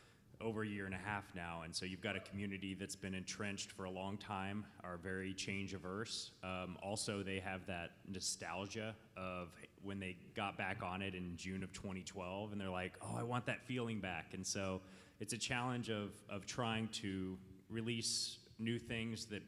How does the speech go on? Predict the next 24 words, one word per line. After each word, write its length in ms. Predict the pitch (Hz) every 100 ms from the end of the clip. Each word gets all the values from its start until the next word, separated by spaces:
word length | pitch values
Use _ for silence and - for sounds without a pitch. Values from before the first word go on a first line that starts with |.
| -
keep 180 | 117
them 140 | 113 107
happy, 400 | 101 104 - 120
but 160 | 110
in 40 | 95
the 60 | 101
same 280 | - 104
sense 400 | 95 98 98 95
realizing 600 | 95 95 92 90 90 92 90
it's 180 | 135 131
an 80 | 151
old 260 | 135 123 110
game, 260 | 101 76 - - -
and 400 | 104 101 101 98
old 260 | 110 120 110
games, 480 | 113 110 107 - - -
it, 260 | - 90 -
it, 140 | 107 104 -
it 140 | 101 -
takes 260 | 123 113
a 40 | 107
lot 320 | 101 101 104
of 100 | 104
time 520 | - 113 104 95 90